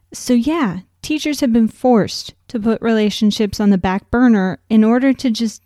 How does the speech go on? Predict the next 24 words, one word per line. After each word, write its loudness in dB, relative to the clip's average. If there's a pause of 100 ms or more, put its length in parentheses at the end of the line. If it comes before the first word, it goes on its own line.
(120)
deal 0
with 0
the -2
high -2
stakes -6
testing -2
shenanigans. -6 (960)
Not 2
teachers' -2
choice, -10 (640)
but 0
an 4
awful 0
lot 0
has -2
been 4
forced 2
on 4
teachers 0
in 2
the -4
past -6
decade. -8 (400)
Um, -2